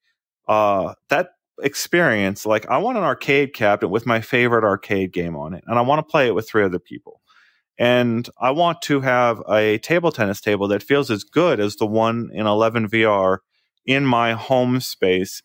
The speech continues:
in Horizon. And I want to be able to go play bowling and mini golf with my friends, no matter what headsets they have.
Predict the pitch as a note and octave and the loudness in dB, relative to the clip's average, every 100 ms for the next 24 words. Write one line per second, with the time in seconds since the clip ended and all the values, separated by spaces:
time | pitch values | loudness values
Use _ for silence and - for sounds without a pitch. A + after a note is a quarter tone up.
0 | - G#2+ G2+ G#2 F#2+ F2+ F2 - - _ | -4 -2 0 0 2 0 -2 -10 -20 _
1 | _ _ _ _ - C3+ B2+ B2+ B2 B2 | _ _ _ _ -2 0 2 2 0 -2
2 | - - A2 A#2 G#2 G#2+ G#2+ A2 - - | -6 -4 0 0 2 2 2 0 -6 -16
3 | - - - G#2 G#2 G#2 F#2+ F2+ G2 - | -20 -4 0 0 0 0 0 0 -4 -2
4 | E2+ E2+ F#2 G#2+ A2+ A#2+ - G2 F#2+ F#2 | -4 -2 0 0 -2 -6 -2 0 0 -2
5 | F2+ - _ _ - G2 G2+ G#2 G2 F#2+ | -6 -12 _ _ -4 0 2 2 2 2
6 | A2 - G2 F2+ F#2 F#2 F#2 G2 A2 - | 0 -4 -4 -4 -2 -2 -2 -2 -6 -6
7 | F#2+ G2+ G2 F#2 G2 G#2 F2 - G2 F2 | 0 2 2 0 0 0 -2 -2 -6 -6
8 | - F2 F#2+ F2+ F#2+ | -4 -2 0 0 0